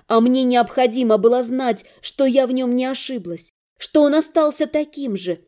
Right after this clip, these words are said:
особенным, не таким, как все. Пятнадцать лет прошло, я почти забыла, как он выглядит. В памяти остался лишь образ прекрасного, сильного эльфа,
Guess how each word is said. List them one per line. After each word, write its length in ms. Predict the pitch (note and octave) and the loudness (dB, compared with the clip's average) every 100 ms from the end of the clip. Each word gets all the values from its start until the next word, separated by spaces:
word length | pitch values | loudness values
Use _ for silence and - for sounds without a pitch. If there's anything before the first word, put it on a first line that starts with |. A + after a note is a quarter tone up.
| _ | _
особенным, 720 | - C4 - C#4 F#3+ F3 E3 D#3 _ _ _ - | -10 -8 -6 -6 -4 -6 -8 -14 _ _ _ 0
не 160 | F4 | 4
таким, 440 | F#4 G#4 F#4+ E4 A#3 | 4 2 0 0 -2
как 180 | C4+ - | -6 -10
все. 380 | - - G3 _ _ _ _ _ _ _ | -14 -12 -12 _ _ _ _ _ _ _
Пятнадцать 540 | D#4 D4+ E4 E4 E4 | -2 0 0 0 -2
лет 180 | D#4+ E4 | -2 -2
прошло, 500 | - F3+ - F#3+ F3+ - _ _ | -4 -6 -4 -2 -2 -6 _ _
я 160 | A#3 C4 | 0 2
почти 340 | C4 - D4+ | 0 -2 -2
забыла, 500 | B3+ C4+ A3 C#4 A#3 | 0 -2 0 2 2
как 240 | A3 B3+ | 2 0
он 180 | C4 B3+ | 0 -2
выглядит. 540 | A#3 A#3 G3 F3+ F#3 - _ _ _ | -4 -2 -2 0 -4 -8 _ _ _
В 120 | _ | _
памяти 420 | A#3 G#3 G#3+ - | 2 2 2 2
остался 540 | G#3+ G3+ - A#3 A3 A3+ | 0 0 0 0 2 2
лишь 280 | A3 - - | 2 -2 -2
образ 360 | C4 A3 A#3 | 0 2 0
прекрасного, 680 | - B3 - C#4 A#3+ A#3 A#3 | -2 -8 -4 -4 -4 -2 0
сильного 500 | A#3 C4+ A#3+ B3 B3+ - | 0 -2 -4 -4 -6 -4
эльфа, 440 | A3+ F3 - F3 | -4 -4 -6 -8